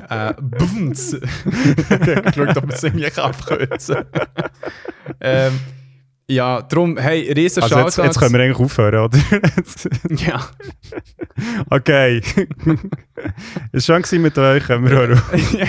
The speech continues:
Speaker 1: es war wirklich, es war wirklich ein schöner Punkt zum Hören. Nein, drum, äh, liebe Grüße, ähm, gehen raus an dich, Pedro.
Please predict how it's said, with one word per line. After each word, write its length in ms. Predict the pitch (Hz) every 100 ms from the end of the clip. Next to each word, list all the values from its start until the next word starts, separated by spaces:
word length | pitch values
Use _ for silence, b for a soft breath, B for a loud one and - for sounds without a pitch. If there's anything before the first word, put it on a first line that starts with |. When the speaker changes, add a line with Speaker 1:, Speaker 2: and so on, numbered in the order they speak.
| 208
Speaker 1:
es 180 | 170 160
war 80 | 147
wirklich, 280 | 143 139 139
es 260 | 131 156
war 140 | 170 139
wirklich 240 | 135 131
ein 60 | 139
schöner 320 | 143 127 131
Punkt 340 | 131 123 131 131
zum 120 | 131
Hören. 280 | 113 113 113 B B B -
Nein, 320 | 135 147 156 139
drum, 260 | 135 147 151
äh, 380 | 135 131 123 -
liebe 480 | 135 135 156 135 135
Grüße, 720 | - 131 131 151 160 - - -
ähm, 680 | 120 113 113 110 107 104 - _ _ _ b b b b _ -
gehen 520 | 117 110 110 107 104 - 151
raus 220 | 185 208 185 180 - _ _ _ _ _ _ _ - - -
an 380 | 117 110 107 - _ _
dich, 280 | 127 135 226 - _ _ _ _ _ _ _ _ _ _ _ _ _ _ _
Pedro. 340 | - 151 -